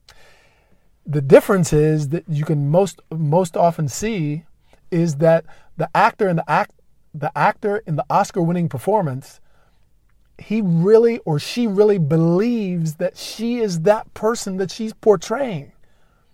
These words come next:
You can, she just, she lives it. She breathes it. She can, she just communicates that, that she is that person. And that's why, that's so powerful,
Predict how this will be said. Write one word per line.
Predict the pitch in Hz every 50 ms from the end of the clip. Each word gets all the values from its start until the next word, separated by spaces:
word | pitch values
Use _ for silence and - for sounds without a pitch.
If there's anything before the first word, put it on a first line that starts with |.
| _ _ _ _ _ _ _ _
You | - - - 226
can, | - 254 240 262 -
she | 170 - - - 240 240 247
just, | - - 233 247 - - - 165 160 165 - _ -
she | - - - 214 196
lives | 196 196 202 240 302 311 254 220 170
it. | 175 156 - -
She | - - 208
breathes | 190 170 156 160 190 247 311 320 285 254 208 185 -
it. | 170 - - - - - - - -
She | - - - - 233 226 220
can, | - - - 220 220 214 214 214 - - - -
she | - - - 247 247
just | 220 208 254 - - - -
communicates | - 220 226 214 247 320 349 320 - - 180 180 160 - -
that, | - 175 180 175 -
that | 185 165
she | - - - - - 269 277 - - -
is | 269 285 302 269 247 233
that | 285 269 254 269 -
person. | - 262 - 262 - - 165 151 - - _ _ _ _ _ _ _ _ _ _ _ _ _ _ _ _ _ _ _ _ _ _ _ _ _ _ _ _ _ _ _ _ _ _ _ _ _ _ _ _ _ _ _ _ _ _ _ _ _ _ _ _ _ _ _ _ _ _ -
And | 175 185 202
that's | 233 269 - - 233
why, | 240 214 - - -
that's | 220 226 - -
so | - - 233 247 196
powerful, | - - 240 240 294 339 330 302 269 170 - - - - - -